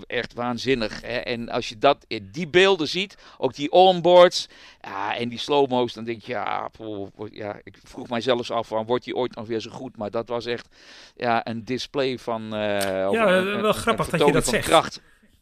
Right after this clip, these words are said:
Speaker 2: Ja, want dan
Speaker 1: Nou,
Speaker 2: ga
Speaker 1: dat,
Speaker 2: je
Speaker 1: dat
Speaker 2: je
Speaker 1: is een van
Speaker 2: afvragen,
Speaker 1: de
Speaker 2: als je,
Speaker 1: eerste
Speaker 2: als je,
Speaker 1: dingen
Speaker 2: als
Speaker 1: die,
Speaker 2: je
Speaker 1: ja,
Speaker 2: beelden
Speaker 1: echt.
Speaker 2: van Marquez, de bijzonderste Marquez, als je die beelden weer ziet, dan denk je, oh ja, dat is toch wel heel erg lang geleden.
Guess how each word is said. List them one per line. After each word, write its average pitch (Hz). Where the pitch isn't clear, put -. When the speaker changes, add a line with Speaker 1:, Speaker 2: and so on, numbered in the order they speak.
Speaker 2:
Ja, 160
want 127
dan 127
Speaker 1:
Nou, 147
Speaker 2:
ga 214
Speaker 1:
dat, 208
Speaker 2:
je 165
Speaker 1:
dat -
Speaker 2:
je -
Speaker 1:
is 190
een 185
van 143
Speaker 2:
afvragen, 127
Speaker 1:
de 135
Speaker 2:
als 139
je, 151
Speaker 1:
eerste -
Speaker 2:
als 143
je, 220
Speaker 1:
dingen 147
Speaker 2:
als 147
Speaker 1:
die, 143
Speaker 2:
je 254
Speaker 1:
ja, 233
Speaker 2:
beelden 214
Speaker 1:
echt. 135
Speaker 2:
van 147
Marquez, 160
de 147
bijzonderste 170
Marquez, 165
als 135
je -
die 180
beelden 196
weer 170
ziet, 170
dan 156
denk 143
je, 151
oh 147
ja, 107
dat 123
is 127
toch 120
wel 117
heel 185
erg 147
lang 151
geleden. 127